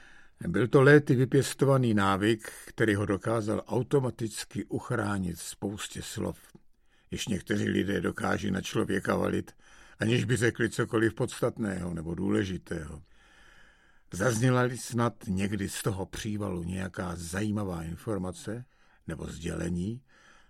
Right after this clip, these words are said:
okamžitě vyplul na povrch ze svého útlumu a napojil se na toho druhého. Když však se začal valit další hluk slov, okamžitě se ponořil do svého nitra a existoval jenom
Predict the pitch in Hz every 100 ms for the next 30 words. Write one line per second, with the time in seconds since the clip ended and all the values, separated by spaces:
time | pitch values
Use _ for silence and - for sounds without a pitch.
0 | _ 143 139 160 147 135 135 135 117 113
1 | 113 104 98 104 - 107 104 95 92 -
2 | 104 85 87 104 110 - 117 113 107 101
3 | 92 123 135 135 135 131 - 113 110 104
4 | 98 98 90 90 87 82 73 85 - 69
5 | _ - _ _ - - - - - _
6 | - 143 - - 160 - 147 123 120 127
7 | 113 104 85 76 - 98 107 - 143 135
8 | 139 139 - 127 120 113 _ - - -
9 | - - _ - 143 135 139 127 117 107
10 | 110 - 104 107 104 92 98 90 90 -
11 | 95 85 87 87 - 92 92 - - -
12 | - - _ - - 160 - 160 - 147
13 | 123 117 110 104 92